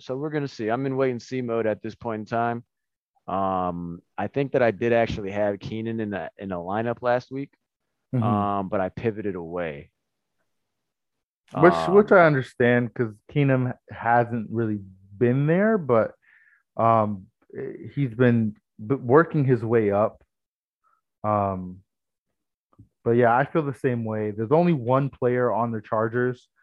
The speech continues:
Speaker 2: who has consistently had that twenty point floor with access to thirty plus points, and that's
Speaker 1: And
Speaker 2: Austin
Speaker 1: it's,
Speaker 2: Eckler.
Speaker 1: of course, absolutely.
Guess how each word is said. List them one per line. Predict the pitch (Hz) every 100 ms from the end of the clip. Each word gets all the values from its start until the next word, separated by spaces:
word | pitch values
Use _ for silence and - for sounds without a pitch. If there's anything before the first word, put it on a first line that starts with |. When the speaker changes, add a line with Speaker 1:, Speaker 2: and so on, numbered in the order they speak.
| _ _ _
Speaker 2:
who | - 127
has | 123 107
consistently | - 117 - 127 139 117 117
had | 98 113 117 117 113 110
that | 107 -
twenty | - 123 120
point | 113 123 113 - -
floor | 120 120 127 127 131 _ _ _ -
with | 120
access | 113 120 - - 127
to | 123
thirty | - 117 117
plus | - 117 -
points, | - 165 160
and | 147
that's | 143 131
Speaker 1:
And |
Speaker 2:
Austin | 123 98 98
Speaker 1:
it's, | 107
Speaker 2:
Eckler. | - 95
Speaker 1:
of | 90
course, | 117 87 -
absolutely. | 92 90 90 82 78